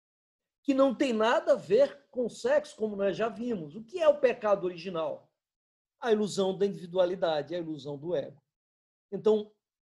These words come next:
Cristo veio à Terra para nos libertar da ilusão do ego. E por isso a sua máxima mais importante entre todas é amai ao próximo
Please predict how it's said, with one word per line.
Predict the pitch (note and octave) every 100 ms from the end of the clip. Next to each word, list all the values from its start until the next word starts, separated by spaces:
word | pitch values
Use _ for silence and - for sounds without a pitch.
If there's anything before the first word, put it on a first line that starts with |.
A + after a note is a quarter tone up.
| _ _ _
Cristo | B3 D4+ F4+ C#4+ - G3+ D#3 _ _ _ -
veio | D3 A3+ B3 G3+
à | B3+
Terra | B3+ A3 A#3 A3+ C#4
para | D4+ _ C4 C4
nos | B3 F4 G4 B3+
libertar | C4+ B3 A#3+ A3+ - G#3 G3+ A#3+ B3 _ _ _ _ _ _ _ _
da | E3+ B3
ilusão | A#3+ A3 D3 F3 F3 G3+ - _ _ _ _ _
do | - B3
ego. | C#3+ C3+ - _ _ _ _ _ _ _ _ _
E | B3
por | - A3
isso | F3 G3 -
a | A3+
sua | - A3+ A3
máxima | F#3 E3+ E3+ F3 F3 F3+ D#3+ D3+
mais | E3 G#3+ F3+
importante | G#3 F3+ F#3+ - F#3 F#3+ F#3 E3
entre | D#3 G3+
todas | - F#3+ G3+ G#3 G#3
é | F#3+
amai | G3 G#3+ F#3+ F3 F3+
ao | F#3+ F#3+
próximo | G3 F3+ F3+ G#3 G#3+